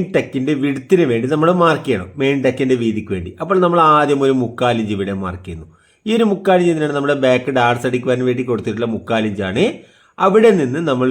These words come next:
വീണ്ടും നമ്മുടെ മെയിൻ ടെക്കിൻ്റെ വിഡ്ത്ത് രണ്ടര ഇഞ്ച്. കണ്ടോ, ഇവിടെ നമ്മൾ രണ്ടര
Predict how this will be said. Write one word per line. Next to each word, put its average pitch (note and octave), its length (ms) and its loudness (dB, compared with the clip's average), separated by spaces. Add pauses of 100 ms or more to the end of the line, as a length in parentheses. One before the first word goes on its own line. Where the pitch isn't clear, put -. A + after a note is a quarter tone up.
വീണ്ടും A#2 320 -2
നമ്മുടെ B2+ 200 -2 (120)
മെയിൻ E3+ 180 2 (140)
ടെക്കിൻ്റെ B2+ 420 -2
വിഡ്ത്ത് A2 340 -4 (120)
രണ്ടര C#3+ 460 2 (120)
ഇഞ്ച്. F#2 260 -10
കണ്ടോ, A2 200 -6 (400)
ഇവിടെ A#2+ 180 -4
നമ്മൾ A#2+ 160 -2 (100)
രണ്ടര G#2+ 320 -2